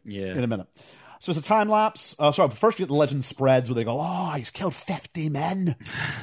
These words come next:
Speaker 2: Oh, he's killed a hundred men." And it's just Wallace, like, chilling out with, like, a, you know, Tourism of Scotland commercial, uh, taking place.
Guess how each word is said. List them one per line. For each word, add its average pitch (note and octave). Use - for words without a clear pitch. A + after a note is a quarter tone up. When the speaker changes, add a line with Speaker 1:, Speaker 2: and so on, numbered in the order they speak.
Speaker 2:
Oh, G#3+
he's E3+
killed E3+
a C3
hundred D#3
men." D3
And F3+
it's E3+
just G3+
Wallace, D#3
like, C3
chilling C3
out B2+
with, A#2
like, A2+
a, G#2+
you A#2+
know, G#2+
Tourism A#2+
of F#2+
Scotland A#2
commercial, F#2
uh, A2
taking G2+
place. -